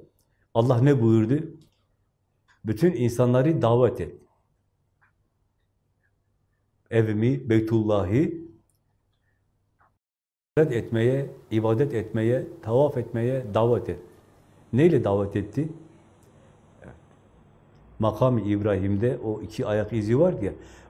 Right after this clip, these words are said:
oraya çıkıp oradan davet etti. Yoksa oraya çıkıp Kabe'nin duvarını yapmadı. Oraya çıksa Kabe'nin duvarı neresine yetişiyor?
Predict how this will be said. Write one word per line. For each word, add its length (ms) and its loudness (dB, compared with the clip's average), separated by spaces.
oraya 300 4
çıkıp 440 -4
oradan 360 2
davet 340 -2
etti. 320 -10
Yoksa 240 2
oraya 240 4
çıkıp 300 -6
Kabe'nin 400 2
duvarını 340 2
yapmadı. 440 0
Oraya 260 2
çıksa 340 -2
Kabe'nin 400 0
duvarı 280 2
neresine 360 2
yetişiyor? 440 -4